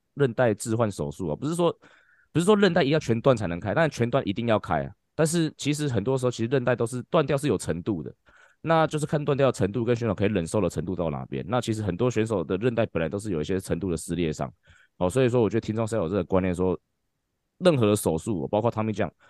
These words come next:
本来就不是全有或全无这件事情，很多都是在一个比较模糊的地带，那最后就是要看，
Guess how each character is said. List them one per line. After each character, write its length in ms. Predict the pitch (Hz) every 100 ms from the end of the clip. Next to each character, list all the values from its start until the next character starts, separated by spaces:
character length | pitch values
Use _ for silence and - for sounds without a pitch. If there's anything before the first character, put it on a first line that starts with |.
| - _
本 120 | 101
来 40 |
就 120 | 117
不 100 | 127
是 60 | 127
全 260 | - 87 120
有 140 | 85
或 100 | 113
全 260 | - 85 92
无 200 | 82 82
这 120 | 82
件 160 | 82
事 200 | 78 87
情， 160 | 76 -
很 160 | 85 82
多 140 | 120
都 120 | 123
是 120 | 120 120
在 100 | 113
一 60 |
个 80 | 87
比 80 | -
较 100 | 110
模 180 | 87 85
糊 140 | 78
的 80 | 78
地 180 | 87 80
带， 140 | 76
那 100 | 87
最 140 | 101
后 80 | 101
就 100 | 95
是 180 | 92 101
要 120 | 90
看， 260 | 87 98